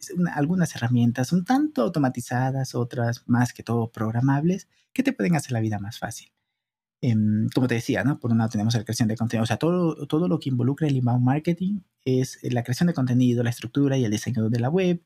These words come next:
muy buena configuración de seo, ya sea con Yoa seo o con, se me fue el nombre, se me fue el nombre, vuelve, vuelve, March, Mar-, Sem-, se me fue el nombre. En fin, otro plugin de seo, se me fue.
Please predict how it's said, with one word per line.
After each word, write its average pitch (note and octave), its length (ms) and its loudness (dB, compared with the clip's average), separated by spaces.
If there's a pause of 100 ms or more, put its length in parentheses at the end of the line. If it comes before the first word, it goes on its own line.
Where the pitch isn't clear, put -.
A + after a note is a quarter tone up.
muy C#3+ 520 4
buena C#3+ 320 0
configuración A#2+ 640 0
de A#2+ 120 2
seo, D3 380 0
ya A#2 200 -2
sea G2+ 260 -4
con G2+ 180 -4
Yoa G#2 200 -6
seo C#3 420 0
o A#2+ 240 -6
con, A2 480 -2 (260)
se - 140 -10
me A#2 120 0
fue B2+ 120 0
el B2 100 4
nombre, C#3 280 0
se C3+ 100 -6
me B2+ 100 -4
fue C#3 140 -8
el C#3 60 -2
nombre, C#3+ 420 -2
vuelve, C#3+ 400 -4
vuelve, D#3+ 400 -2 (380)
March, C#3+ 920 0
Mar-, C#3 540 0 (160)
Sem-, E3+ 600 0 (180)
se - 120 0
me A2+ 60 0
fue A#2 140 0
el - 20 -4
nombre. - 220 -10 (420)
En C#3 120 4
fin, A#2+ 160 2
otro B2+ 240 2
plugin B2+ 320 4
de A#2 140 2
seo, E3 300 -2
se C3+ 120 -8
me C#3 80 -6
fue. F3+ 220 -4